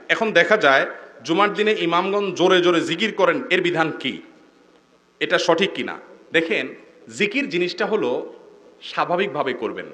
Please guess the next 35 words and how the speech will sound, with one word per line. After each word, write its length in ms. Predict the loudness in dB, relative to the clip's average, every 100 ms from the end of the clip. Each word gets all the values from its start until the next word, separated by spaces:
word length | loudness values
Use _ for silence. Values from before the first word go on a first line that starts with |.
| -4
আল্লাহর 260 | 0 0
স্মরণ, 380 | 0 0 0 -2 -8 -16 -20 -6
চিৎকার 400 | -4 2 2 4
করে 200 | 2 2
করার 300 | 4 2 4
জিনিস 440 | 4 4 4 0 -8 -14 -14
না। 80 | -14 -14 -18 -8
আপনি 200 | -6 -2
প্রধানমন্ত্রীর 520 | 0 0 0 -4 -6
সামনে 280 | -8 -6 -6
যদি 180 | -6 -4
যাই, 120 | -4
তার 140 | -4
প্রশংসা 380 | -2 -2 -2 -2
করেন, 160 | -2 -4
চিৎকার 300 | 0 2 4
করে 160 | 4
করে 160 | 4 4
করবেন? 320 | 4 2 2 -2 -10 -18 -20 -20 -20 -20 _
এই 80 | -6
জন্য 540 | -4 -4 -2 -4 -6 -16 -20 -20 _ _
আল্লাহ 220 | 0 2
রাব্বুল 160 | 2 2
আলামিন 340 | 2 0 -2
বলেছেন 380 | -2 -2 -4 -6
যে, 460 | -2 -2 -2 -4 -10 -20 -20 -20 _ _ _ _ _ _ _ -4
তুমি 460 | 0 0 -2 -8 -14 -20
সালাত 360 | -2 2 4 4
যখন 240 | 2 0 0
পড়বে, 180 | 0
খুব 200 | 2 -2
জোরেও 260 | 0 4 6
পড়বে 240 | 6 2
না, 100 | 2
খুব 140 | -2